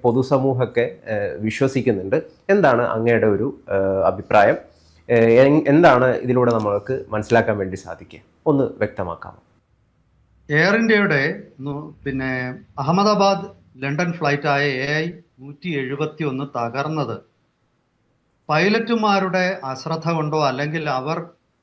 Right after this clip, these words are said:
Speaker 2: ബോധപൂർവം ഡെലിവറി ഇപ്പോൾ സമൂഹത്തിൽ വളരെയധികം പ്രചരിക്കുന്നു. ഇത് പിന്നെ ഗൗതം സൂചിപ്പിച്ചതുപോലെ എയർക്രാഫ്റ്റ്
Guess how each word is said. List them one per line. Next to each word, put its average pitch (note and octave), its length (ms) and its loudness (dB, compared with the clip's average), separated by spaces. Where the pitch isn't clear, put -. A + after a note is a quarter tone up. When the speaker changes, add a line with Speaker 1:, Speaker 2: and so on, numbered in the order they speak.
Speaker 2:
ബോധപൂർവം D3+ 640 -4
ഡെലിവറി C#3+ 420 -10
ഇപ്പോൾ E3+ 320 -2
സമൂഹത്തിൽ E3 840 -2
വളരെയധികം C#3+ 680 -2
പ്രചരിക്കുന്നു. D3 720 -4
ഇത് F#3 500 0
പിന്നെ C3 680 -6
ഗൗതം F#3 320 0
സൂചിപ്പിച്ചതുപോലെ E3+ 920 -4
എയർക്രാഫ്റ്റ് G#3 680 -2